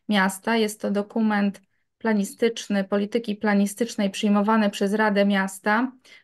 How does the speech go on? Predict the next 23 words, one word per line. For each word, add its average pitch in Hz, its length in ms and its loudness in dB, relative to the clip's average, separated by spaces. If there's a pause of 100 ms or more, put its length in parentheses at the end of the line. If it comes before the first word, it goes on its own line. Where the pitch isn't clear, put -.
dla 202 200 0
całej, 208 580 0 (140)
całego 214 440 0
miasta. 202 720 0 (760)
Y, 208 460 0 (240)
w 208 80 -10
Warszawie 233 840 0 (260)
studium 214 440 0
zostało 208 400 0
uchwalone 208 480 0
w 202 60 -8
dwa 214 200 -2
tysiące 208 500 -2
szóstym 202 440 -2
roku 202 600 0 (500)
i 196 140 -8
ono 233 260 -2
wskazuje 226 640 0
przeważające 220 1120 0 (680)
przeznaczenia 220 680 -2
na 202 100 0
poszczególnych 208 680 -2
terenach. 190 680 -2